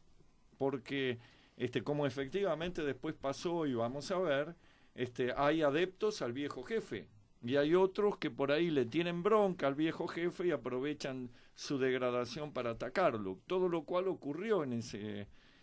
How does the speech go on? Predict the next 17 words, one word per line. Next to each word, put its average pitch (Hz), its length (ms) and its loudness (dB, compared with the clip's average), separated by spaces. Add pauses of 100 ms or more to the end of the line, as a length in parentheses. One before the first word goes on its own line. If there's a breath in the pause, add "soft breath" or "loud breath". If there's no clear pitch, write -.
(140 soft breath)
en 127 140 -2
ese 151 220 -2
momento 165 520 -2
y, 165 40 2
bueno, 147 280 0
finalmente 131 920 -2
tuvieron 123 400 -4
que 120 80 -6
optar 120 380 -2
por, 98 600 -6 (380 soft breath)
este, 87 920 -8
separarlo 120 640 -2
a 110 40 -2
Belgrano 113 520 -4
de, 98 240 -6
del 104 240 -4
ejército. 82 640 -8